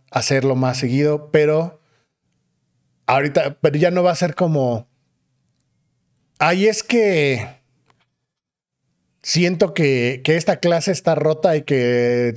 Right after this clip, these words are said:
necesita un nerfeo". Va, ya no va a pasar tan seguido, sobre todo ahorita que están trabajando en las nuevas subclase.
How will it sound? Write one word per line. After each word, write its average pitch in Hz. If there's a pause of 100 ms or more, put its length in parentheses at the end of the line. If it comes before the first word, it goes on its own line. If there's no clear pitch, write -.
(120)
necesita 139
un 165
nerfeo". 131
Va, 127
ya 135
no 170
va 170
a 165
pasar 160
tan 160
seguido, 160
sobre 127
todo 160
ahorita 156
que -
están 147
trabajando 139
en 127
las 107
nuevas 131
subclase. 175